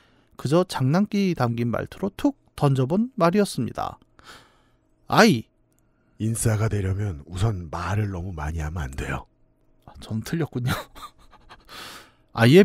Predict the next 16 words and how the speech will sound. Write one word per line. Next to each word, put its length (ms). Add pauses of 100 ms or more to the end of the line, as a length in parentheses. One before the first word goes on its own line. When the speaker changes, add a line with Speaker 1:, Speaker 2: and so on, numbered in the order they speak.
(160)
Speaker 1:
표정과 360
대답이 320
진지했습니다. 1000 (760)
아이. 380 (880)
Speaker 2:
제가 200
전에 240
새 140
학교에 360
전학 300
갔을 260
때요. 460 (640)
저는 220
그때 220
친구들하고 640
얼른 240
친해지려고 800